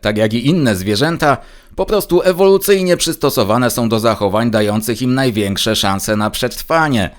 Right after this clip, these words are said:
W tym przypadku przystosowaniem jest agresja, atakowanie i szarżowanie.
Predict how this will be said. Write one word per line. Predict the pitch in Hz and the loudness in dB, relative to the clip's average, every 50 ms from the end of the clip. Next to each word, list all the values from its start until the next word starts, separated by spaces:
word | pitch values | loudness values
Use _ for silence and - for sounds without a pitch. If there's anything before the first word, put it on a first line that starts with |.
| - - - - - - - - | -18 -20 -20 -20 -20 -20 -20 -20
W | - | -10
tym | - 226 214 202 | -8 -6 -4 -2
przypadku | - - 170 - 170 180 175 - - 170 - | -2 -2 -2 0 -2 -2 -2 -2 -2 -2 -2
przystosowaniem | - - 143 - - 143 - - 120 113 143 147 147 143 139 139 | -2 -4 -4 -2 -2 -2 -2 0 0 0 0 0 0 0 0 0
jest | 135 131 - - - | 0 0 -2 -4 -4
agresja, | 139 143 147 156 175 160 160 160 - - 104 90 67 - - - - _ _ | -4 -2 0 2 2 2 2 0 -2 0 0 0 -2 -4 -8 -16 -20 _ _
atakowanie | 139 139 - 180 160 - 160 135 151 147 135 131 135 131 | -6 -2 0 -2 0 0 0 0 0 0 0 0 -2 -2
i | 131 - 160 151 | -2 -2 -2 -2
szarżowanie. | - - 143 139 135 123 113 131 127 117 123 117 110 107 104 95 85 73 | 0 0 0 -2 -2 -2 0 0 2 2 2 2 2 2 0 0 -2 -4